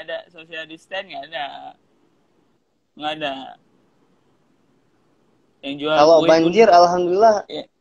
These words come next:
Speaker 2: Oh, yang jual kue ada sih,
Speaker 1: Yang jual
Speaker 2: ada yang
Speaker 1: kue
Speaker 2: jual
Speaker 1: pun nggak
Speaker 2: kue.
Speaker 1: pakai sarung tangan, sama dia aja.
Speaker 2: Nah, ini dia jadi, <laughs> jadi
Speaker 1: Iya.
Speaker 2: kekhawatiran gitu kan. Jadi
Speaker 1: Iya.
Speaker 2: kita belinya juga harus di tempat-tempat yang pakai sarung tangan,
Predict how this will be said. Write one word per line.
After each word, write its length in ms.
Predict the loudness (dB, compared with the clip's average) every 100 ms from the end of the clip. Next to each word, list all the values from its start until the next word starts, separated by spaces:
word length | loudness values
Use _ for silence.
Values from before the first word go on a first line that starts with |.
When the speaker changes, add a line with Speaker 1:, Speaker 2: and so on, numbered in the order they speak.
| _ _
Speaker 2:
Oh, 160 | 0 2
yang 240 | 2 4
jual 240 | 6 4
kue 160 | 2 0
ada 320 | 2 2 2 0
sih, 160 | 0 2
Speaker 1:
Yang 100 | 2
jual 100 | 4
Speaker 2:
ada 80 | 4
yang 140 | 4
Speaker 1:
kue 80 | 2
Speaker 2:
jual 120 | -2 -6
Speaker 1:
pun 80 | -6
nggak 140 | -6
Speaker 2:
kue. 100 | -4
Speaker 1:
pakai 220 | -4 -4 -2
sarung 280 | -2 -2 -2
tangan, 320 | -4 -4 -10
sama 360 | -12 -14 -10 -10 -10
dia 200 | -10 -10 -10
aja. 260 | -10 -8 -8 -10 -18
Speaker 2:
Nah, 960 | -4 2 4 6 6 6 6 6 6 4
ini 200 | 4 4
dia 200 | 4 6 6
jadi, 400 | 4 4 4 6 8 6
<laughs> 160 | 4 4
jadi 220 | 2 2
Speaker 1:
Iya. 400 | 0 0 0 0 -8 _ _ _
Speaker 2:
kekhawatiran 1040 | -12 0 4 4 4 4 4 4 2 0 -2
gitu 160 | -2
kan. 160 | 0 0
Jadi 160 | 0
Speaker 1:
Iya. 80 | 0
Speaker 2:
kita 140 | 0 0
belinya 300 | 0 -2 -2
juga 180 | 2 6
harus 240 | 6 4 -4
di 80 | -8
tempat-tempat 500 | -6 -6 -4 -6 -2
yang 480 | -2 -2 -4 -14 -20 _ _ _ _ _ _
pakai 400 | -8 -4 -4 0
sarung 400 | 2 2 0 -4
tangan, 360 | -4 0 0